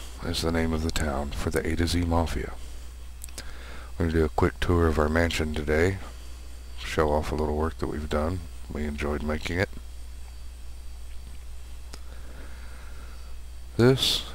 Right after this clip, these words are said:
is the Mafia Mansion. It took about four of us two days to make, running around, decorating, deciding, make a few changes here and there.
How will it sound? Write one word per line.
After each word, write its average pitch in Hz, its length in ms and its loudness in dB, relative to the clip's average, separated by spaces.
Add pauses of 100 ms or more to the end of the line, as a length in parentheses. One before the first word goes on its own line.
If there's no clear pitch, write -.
is 90 140 0
the 82 80 4
Mafia 82 420 8
Mansion. 78 440 2 (840)
It - 1300 -10
took 90 160 -2
about - 240 6
four 87 300 8
of 87 80 8
us - 340 4 (500)
two - 160 6
days 78 340 6
to 69 100 -2
make, 73 240 2 (540)
running 78 220 4
around, 78 440 4
decorating, 78 560 4
deciding, 76 540 2 (240)
make 80 180 -2
a - 20 -6
few 80 160 0
changes 78 420 2
here 78 240 2
and 73 80 -2
there. 87 300 2